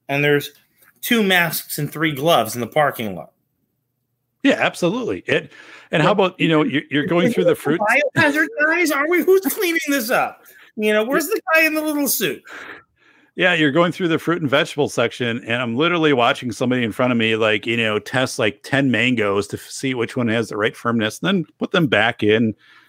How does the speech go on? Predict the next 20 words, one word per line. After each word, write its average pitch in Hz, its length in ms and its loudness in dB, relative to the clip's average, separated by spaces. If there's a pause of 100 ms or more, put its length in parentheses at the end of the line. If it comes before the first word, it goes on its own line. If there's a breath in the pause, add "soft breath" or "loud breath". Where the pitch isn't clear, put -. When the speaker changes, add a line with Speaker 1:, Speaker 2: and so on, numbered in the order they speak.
Speaker 2:
you 113 120 -4
know, 107 100 2
the, 104 200 0
the - 140 -2
Speaker 1:
Yeah. 104 40 2
Speaker 2:
holder 120 460 2
Speaker 1:
Now, 107 60 -4
Speaker 2:
there, 107 160 2
and 107 80 -2
I'm 107 80 -4
like, 101 160 0
Speaker 1:
now - 40 -6
go, - 320 0 (100)
now 277 140 4
Speaker 2:
"Holy 339 200 4
Speaker 1:
go 220 60 0
back, 254 60 -6 (180)
Speaker 2:
shit." 240 200 -4 (120)
Speaker 1:
go - 60 0 (100)
back 294 140 -4